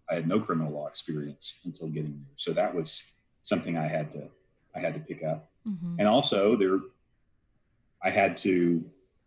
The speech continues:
Speaker 1: start explaining the reasoning behind the decisions that I made, which I
Speaker 2: Mm-hmm.
Speaker 1: never really had to do on the trial bench. In, in Texas, trial judges don't write opinions,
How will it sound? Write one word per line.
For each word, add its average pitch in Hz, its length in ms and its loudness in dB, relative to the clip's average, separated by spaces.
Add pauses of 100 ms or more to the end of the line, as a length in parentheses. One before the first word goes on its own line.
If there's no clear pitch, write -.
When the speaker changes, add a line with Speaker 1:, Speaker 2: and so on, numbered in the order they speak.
(720)
Speaker 1:
start 107 280 2
explaining 98 640 4
the 87 60 2
reasoning 87 640 4
behind 90 460 -2
the 85 40 0
decisions 82 540 0
that 82 100 -4
I 71 100 -4
made, 71 260 -10
which 87 200 0
I - 20 2
Speaker 2:
Mm-hmm. 85 100 0
Speaker 1:
never 104 180 2
really 101 280 6
had 95 160 0
to 95 60 -4
do 104 260 4
on 78 120 -6
the 78 60 -10
trial - 300 -12
bench. - 400 -18
In, 80 220 -10
in 87 120 -2
Texas, 87 540 -2
trial 92 320 -2
judges 85 320 -4
don't 92 260 -8
write 85 200 -2
opinions, 90 680 -6